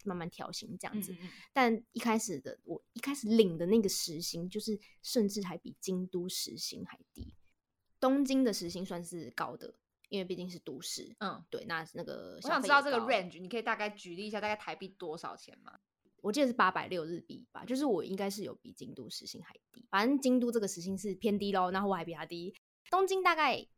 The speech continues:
Speaker 1: 九百吧，其实我有点忘记，
Speaker 2: 九百。
Speaker 1: 因为现在其实一直在调。
Speaker 2: 了解。
Speaker 1: 对，
Speaker 2: 但大概就是有差异就对了，
Speaker 1: 反正就一定
Speaker 2: 每个都市的那个
Speaker 1: 对，对，对，对，对。对。
Speaker 2: 的时薪都有差异。
Speaker 1: 对，因为就是毕竟他们那边的物价不一样。
Speaker 2: 不一样。
Speaker 1: 那因为我发现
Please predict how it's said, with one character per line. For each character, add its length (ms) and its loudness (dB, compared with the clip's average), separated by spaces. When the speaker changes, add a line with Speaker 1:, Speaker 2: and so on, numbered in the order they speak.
Speaker 1:
九 180 -4
百 180 -2
吧， 140 -8
其 120 -4
实 60 4
我 140 8
有 80 10
点 180 8
忘 180 8
记， 140 -4
Speaker 2:
九 40 0
百。 0 -
Speaker 1:
因 60 2
为 60 2
现 140 4
在 80 6
其 100 0
实 100 -6
一 100 0
直 60 0
在 120 0
调。 460 -10
Speaker 2:
了 240 0
解。 300 -8
Speaker 1:
对， 100 2
Speaker 2:
但 100 0
大 160 6
概 160 4
就 80 -6
是 120 -4
有 220 -2
差 300 -2
异 120 -6
就 160 -4
对 240 2
了， 120 0
Speaker 1:
反 60 -4
正 80 2
就 40 6
一 20 2
定 100 4
Speaker 2:
每 40 0
个 140 4
都 60 6
市 280 4
的 180 2
那 120 -2
个 200 0
Speaker 1:
对， 60 -8
对， 100 -2
对， 60 2
对， 220 -4
对。 60 -14
对。 40 -16
Speaker 2:
的 80 2
时 220 0
薪 200 0
都 140 8
有 80 4
差 300 -4
异。 80 -10
Speaker 1:
对， 260 0
因 80 -4
为 80 2
就 100 -4
是 320 -2
毕 120 -2
竟 100 -4
他 120 -4
们 180 -4
那 80 -4
边 220 -8
的 160 -10
物 160 0
价 280 -4
不 180 -6
一 120 -8
样。 160 -2
Speaker 2:
不 40 -6
一 40 -10
样。 80 -18
Speaker 1:
那 200 2
因 140 0
为 140 4
我 340 -2
发 260 -4
现 360 -4